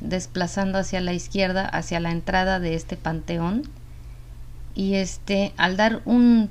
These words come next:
paso, digamos un paso de avance en las imágenes, es donde se aprecia ese objeto ahí arriba de ese ciprés, ahí donde estoy señalando.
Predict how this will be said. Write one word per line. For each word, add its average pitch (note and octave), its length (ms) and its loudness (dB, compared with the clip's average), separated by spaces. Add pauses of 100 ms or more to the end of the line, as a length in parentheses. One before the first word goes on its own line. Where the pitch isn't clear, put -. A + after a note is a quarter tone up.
paso, A3 420 4
digamos F#3+ 420 -2
un G3+ 120 0
paso G3 360 2
de F#3 80 2
avance F3 380 0
en D#3+ 340 -2
las D#3 240 -4
imágenes, F#3+ 680 0 (1300)
es F#3+ 180 0
donde G3 280 0
se - 140 -4
aprecia G3 480 0
ese F#3 160 -2
objeto F3 340 -6
ahí E3 160 0
arriba D#3+ 420 -2
de D#3+ 140 -4
ese E3 180 -6
ciprés, - 600 -6
ahí D3 240 -6
donde D#3+ 260 -4
estoy - 240 -8
señalando. F#3 800 -4